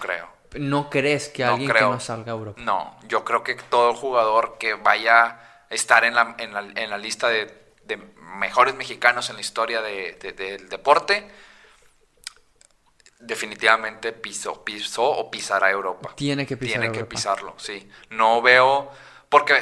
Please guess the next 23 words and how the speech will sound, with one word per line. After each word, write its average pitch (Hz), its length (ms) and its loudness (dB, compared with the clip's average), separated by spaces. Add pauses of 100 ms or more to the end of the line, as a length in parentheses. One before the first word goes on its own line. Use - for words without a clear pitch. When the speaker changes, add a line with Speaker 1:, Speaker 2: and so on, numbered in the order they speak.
(140)
Speaker 1:
o 123 40 -4
sea, 131 160 6
vemos, 151 380 4
o 127 40 -6
sea, 127 200 2
Chucky 180 260 0
a 202 40 8
lo 202 100 8
mejor 175 520 2 (420)
lo 151 140 4
meterías, 156 720 4 (420)
pero 113 720 4
l-, 107 520 -8
los 117 180 -2
visores 113 440 -2
no 113 120 -6
son 92 180 -12
tontos, 143 480 0
y 95 40 -6
oye, 101 300 -2 (120)
Chucky, 120 320 -12
pa, - 200 -12 (260)
tráetelo. - 580 -16